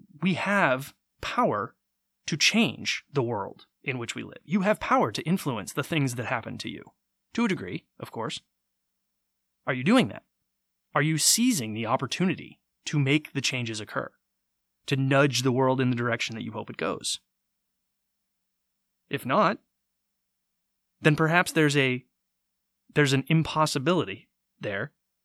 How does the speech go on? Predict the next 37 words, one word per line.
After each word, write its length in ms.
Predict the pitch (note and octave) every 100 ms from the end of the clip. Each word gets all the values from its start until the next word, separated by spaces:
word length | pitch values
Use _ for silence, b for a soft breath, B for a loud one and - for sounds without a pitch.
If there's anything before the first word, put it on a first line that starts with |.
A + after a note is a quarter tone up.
| _ _ _ _
that 180 | C#3 C#3
only 220 | F3 F3
needs 320 | F3 E3 B2
you 280 | G#2 F2+ D3 _ _ _ _ _ _ _ _
to 80 | -
recognize 540 | C#3 E3 D#3+ C3 A2+ A2+
the 100 | -
potential 640 | - - A#3 - G1+ - _ _ _ _ _ _ _ _ -
and 180 | D3 C3
dare 180 | C3+
to 80 | B2
change 300 | - D#3+ D3+
it. 80 | - _ _ _ _ _ _ _
So 160 | - E3+
even 200 | C4+ C#4
though 80 | A3+
these 180 | F3+ C#3
words 240 | C#3+ B2
didn't 160 | B2 A2+
come 200 | D3+ B2
from 120 | G#2+
Muhammad 280 | G2+ G2+ F#2+
Ali, 340 | - - - _ b b
and 100 | F#3
Amy 220 | G#3 A#3+
is 120 | F3+ B2+
very 180 | C3+
deferential. 640 | B2+ A#2+ A2+ A2 A2+ G2 -
If 180 | - -
you 100 | C3+
read 300 | C3 D3+ C3
her, 400 | C3+ C3 A#2+ A#2+
her 120 | C3
thoughts 360 | A#2+ - B2 -
on 120 | A#2
this 140 | G#2+ -
particular 640 | A#2+ - - A2+ G#2 G2+